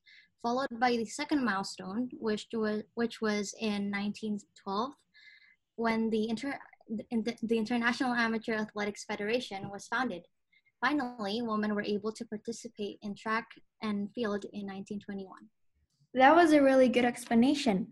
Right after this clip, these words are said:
Speaker 2: I didn't even know that women can never really participate in track and field until nineteen twenty-one.
Speaker 1: I know, right?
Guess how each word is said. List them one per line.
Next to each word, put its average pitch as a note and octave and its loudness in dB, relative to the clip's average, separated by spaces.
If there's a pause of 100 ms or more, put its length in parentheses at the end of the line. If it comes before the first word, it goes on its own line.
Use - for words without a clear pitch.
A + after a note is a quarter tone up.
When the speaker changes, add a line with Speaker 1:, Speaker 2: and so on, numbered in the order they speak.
(160)
Speaker 2:
I A3 8
didn't C4+ 8
even C4+ 4
know A3 4
that G#3+ -2
women A#3+ 2
can A3 -2
never A3 4
really A#3 4
participate A#3 -2
in G#3+ -4
track A3 -6
and A3+ -2
field B3 -2
until A3+ -4
nineteen G#3 -2
twenty-one. G#3+ -2 (880)
Speaker 1:
I A#3+ 0
know, B3 -2
right? A#3 -2